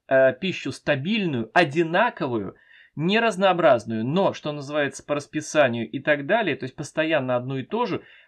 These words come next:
относительное приспособление к такой пище, даже не совсем естественной,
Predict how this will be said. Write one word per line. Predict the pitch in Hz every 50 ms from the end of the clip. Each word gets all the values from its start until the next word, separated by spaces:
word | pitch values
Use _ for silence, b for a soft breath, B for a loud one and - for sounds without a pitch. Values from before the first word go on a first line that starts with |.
| B _
относительное | - 151 170 - - 185 180 175 - - 208 220 214 - 208 202 202 202 190
приспособление | 190 170 170 - - 143 135 - 160 151 151 147 160 170 180 175 165
к | -
такой | - 147 147 - 165 147
пище, | 135 - 185 220 220 - -
даже | 139 127 147 147 131 147
не | 160 175
совсем | 175 - 190 180 - - 160 131
естественной, | 127 127 135 - - - 190 196 196 - 170 165 165 165 156